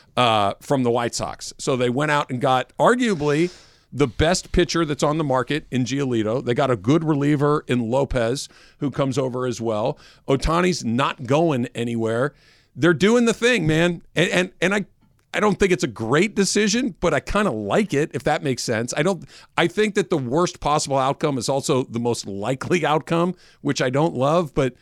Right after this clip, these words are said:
I do respect the fact that they basically said, "Bleep it, we're going for it, and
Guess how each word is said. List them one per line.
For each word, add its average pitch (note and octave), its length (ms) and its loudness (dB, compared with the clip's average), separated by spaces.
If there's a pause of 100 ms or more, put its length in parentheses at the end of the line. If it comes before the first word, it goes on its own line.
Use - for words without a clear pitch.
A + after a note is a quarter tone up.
(320)
I D3 80 4
do E3+ 200 0
respect E3+ 440 -2
the - 60 -4
fact C#3 300 -2
that C3+ 120 -8
they B2+ 80 -2
basically E3 400 -2
said, A#2+ 320 -2 (180)
"Bleep F3 320 0
it, C3 200 -2 (360)
we're D#3+ 280 4
going D#3+ 440 2
for B2+ 340 2
it, A#2+ 180 -2
and B2 260 -2